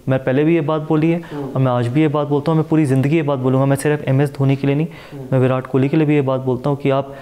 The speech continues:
सारा credit विराट कोहली को नहीं देंगे। आपके पास रोहित शर्मा है, रहाणे है, पुजारा है। I think, uh, ये आपके पास, अ, बुमराह हैं, अश्विन है, जडेजा हैं।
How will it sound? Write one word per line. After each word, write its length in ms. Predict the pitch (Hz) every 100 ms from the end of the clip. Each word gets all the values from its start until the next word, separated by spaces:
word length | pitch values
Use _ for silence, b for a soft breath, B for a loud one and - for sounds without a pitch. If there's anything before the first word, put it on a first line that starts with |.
| B -
सारा 180 | 131 139
credit 300 | 143 143 143
विराट 240 | 127 131
कोहली 200 | 131 139
को 120 | 143 143
नहीं 160 | 143
देंगे। 260 | 143 120 117
आपके 240 | 113 -
पास 220 | 131 135
रोहित 220 | 120 127 131
शर्मा 320 | 135 135 139
है, 140 | 135
रहाणे 360 | 123 117 123 135
है, 60 |
पुजारा 440 | 135 135 120 123 143
है। 200 | 131 B B B 131 127
I 80 |
think, 380 | 120 156 151 156
uh, 160 | 139 - -
ये 380 | - 131 131 -
आपके 260 | 139 127 143
पास, 480 | 139 139 135 - -
अ, 360 | 135 123 - - B B B - 120
बुमराह 400 | 123 131 147 139
हैं, 200 | 143 143
अश्विन 440 | 127 - 139 139
है, 80 | 135
जडेजा 420 | 127 120 127 143
हैं। 160 | 143